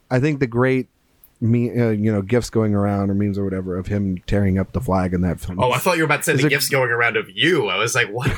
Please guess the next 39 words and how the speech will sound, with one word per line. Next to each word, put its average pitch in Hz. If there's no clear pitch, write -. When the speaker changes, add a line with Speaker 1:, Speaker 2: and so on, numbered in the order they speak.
Speaker 2:
what 160
gifs 175
are 156
Speaker 1:
<laughs> -
Speaker 2:
going 139
Speaker 1:
No. 123
Speaker 2:
around, 143
and 104
can 143
we 123
Speaker 1:
Uh, -
Speaker 2:
see -
Speaker 1:
I 208
Speaker 2:
them?" -
Speaker 1:
don't 180
have 160
any 139
of 131
those. 127
I'm 131
not 131
that 131
viral 101
famous, 90
but 113
no. 120
Speaker 2:
Oh, 117
Speaker 1:
it's, 113
Speaker 2:
you're, 117
you're 143
Speaker 1:
he, 131
Speaker 2:
viral, 131
all 95
right, 95
but 98
it's 90
different. 87
Speaker 1:
he's 147
one. 143